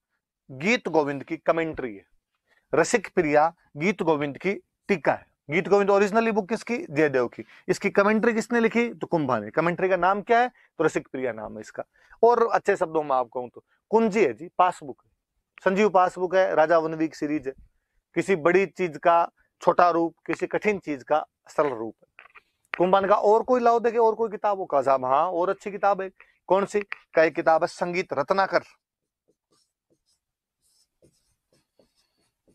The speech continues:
कुंभा ने कहा, "ये किसने लिखी?" लोगों ने कहा, "साहब ये सारंगधर की लिखी हुई बुक है।" कुंभा ने कहा, "मैं इसकी भी टीका लिख दूंगा।" तो कुंभा ने इसकी भी टीका लिखी,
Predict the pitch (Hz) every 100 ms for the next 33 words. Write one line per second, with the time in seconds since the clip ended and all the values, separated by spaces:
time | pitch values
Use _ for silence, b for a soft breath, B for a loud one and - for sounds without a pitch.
0 | - 196 208 214 208 233 247 214 175 135
1 | 127 104 _ _ 143 160 165 160 165 165
2 | - 196 240 175 151 147 127 139 123 117
3 | 113 - - _ _ _ _ _ _ _
4 | _ _ _ _ _ _ _ _ _ _
5 | _ _ _ _ _ _ 156 156 147 143
6 | 143 147 135 - 196 147 123 123 110 101
7 | 101 110 _ 120 151 143 151 - 156 120
8 | 117 120 110 -